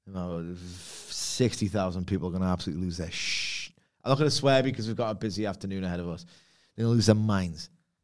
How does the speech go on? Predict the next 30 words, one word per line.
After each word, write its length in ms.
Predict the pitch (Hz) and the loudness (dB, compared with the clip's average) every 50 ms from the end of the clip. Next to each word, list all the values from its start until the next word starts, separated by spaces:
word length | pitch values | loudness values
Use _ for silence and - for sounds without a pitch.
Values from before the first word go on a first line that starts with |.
| _ _ - | _ _ -8
They're 120 | - 95 | -4 -2
gonna 120 | 101 104 104 | 0 0 2
lose 160 | 107 101 85 | 2 4 4
their 80 | 104 98 | 4 4
goddamn 600 | 87 - 113 104 101 98 - 110 101 98 98 95 | 6 6 6 6 6 4 2 -2 -2 -2 -2 -4
minds. 380 | 92 92 87 87 87 87 170 - - _ _ _ - | -4 -4 -2 -2 -2 -4 -6 -8 -16 _ _ _ -6
They're 80 | 101 | -4
gonna 100 | 104 110 104 | -2 -2 0
go 120 | 101 104 | 0 0
nose 400 | 104 101 104 104 104 104 98 - | 0 0 0 0 0 -2 -2 -4
to 120 | - - | -2 -2
nose 640 | 95 95 98 98 92 85 85 85 85 82 80 - - - _ _ _ _ - | -2 0 0 0 -2 -2 -2 -2 -4 -6 -8 -10 -12 -14 _ _ _ _ -6
or, 100 | 92 92 | -4 -2
like, 220 | 87 87 87 - | -2 -2 -4 -6
nose 360 | 87 95 95 90 95 95 87 - | -6 -6 -4 -4 -4 -4 -6 -6
to 100 | - 87 | -6 -4
navel, 720 | 90 92 95 95 95 92 90 90 82 85 76 71 85 - - _ _ _ _ _ _ - | -4 -4 -4 -4 -2 -2 -2 -2 -4 -4 -8 -10 -10 -12 -14 _ _ _ _ _ _ -10
and 120 | 87 87 87 | -10 -10 -6
people 220 | - 104 - - | -4 -4 -4 -4
are 60 | 95 90 | -4 -6
going 180 | 85 101 98 87 | -4 -6 -6 -6
to 120 | - 92 | -6 -4
lose 340 | 92 92 101 98 92 90 85 | -2 -2 -2 -2 -2 -2 -4
their 160 | 98 92 90 | -4 -4 -4
minds 520 | 87 87 87 85 82 82 82 82 82 - | -4 -4 -4 -4 -4 -4 -6 -6 -8 -10
because 680 | - - 85 82 - - 85 82 82 80 80 - - - _ _ _ _ _ _ _ _ _ _ _ _ _ _ _ _ _ _ _ _ | -12 -12 -12 -10 -4 -4 -2 -2 -2 -6 -6 -8 -12 -14 _ _ _ _ _ _ _ _ _ _ _ _ _ _ _ _ _ _ _ _
either 480 | - 160 202 214 190 139 107 85 - - - - _ _ _ _ _ _ _ _ _ _ _ - | 2 2 4 4 4 2 0 0 -2 -8 -16 -20 _ _ _ _ _ _ _ _ _ _ _ -6
they 80 | 104 101 | -4 -2
are 240 | 95 95 95 - - - _ _ | 0 0 -2 -2 -6 -10 _ _
their 140 | - 104 101 | -10 -10 -8